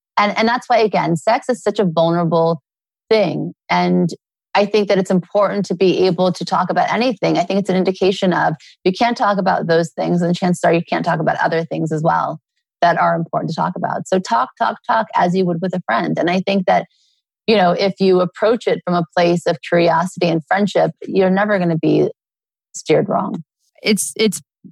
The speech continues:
Speaker 2: interesting when you, when you mention these myths too, because I feel like I, even I've talked to friends that have been married for a while, and it's just kind of, like, jokes that we'll, we'll all, like, throw around. We're like, "Oh yeah, like, I don't,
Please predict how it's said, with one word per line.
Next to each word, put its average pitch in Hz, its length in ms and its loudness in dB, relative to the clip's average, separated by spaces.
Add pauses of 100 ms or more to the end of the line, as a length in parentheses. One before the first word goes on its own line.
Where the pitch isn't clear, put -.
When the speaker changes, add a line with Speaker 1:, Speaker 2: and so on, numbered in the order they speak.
(100)
Speaker 2:
interesting 247 380 2
when 208 120 2
you, 185 280 2
when 185 160 2
you 185 100 4
mention 180 320 0
these 160 180 0
myths 160 480 -4
too, 170 460 2
because 175 280 2
I 170 120 0
feel 220 160 -2
like 302 120 -2
I, 185 200 -2
even 233 320 0
I've 160 180 -2
talked 170 260 -2
to 175 100 -4
friends 160 280 0
that 170 100 0
have 156 100 -2
been 160 140 -2
married 156 380 0
for 165 100 0
a 160 100 2
while, 151 520 0
and 147 120 -4
it's 170 80 -4
just 180 100 -4
kind 226 160 2
of, 175 60 0
like, 180 180 -2
jokes 160 440 -2
that - 140 -2
we'll, 170 220 0
we'll 165 200 -4
all, 147 220 -2
like, 156 200 -6
throw 156 140 -2
around. 135 540 -4
We're 147 80 -6
like, 147 300 -4
"Oh 165 220 -2
yeah, 139 300 -2
like, 147 360 -6 (720)
I 170 140 -2
don't, 147 380 -6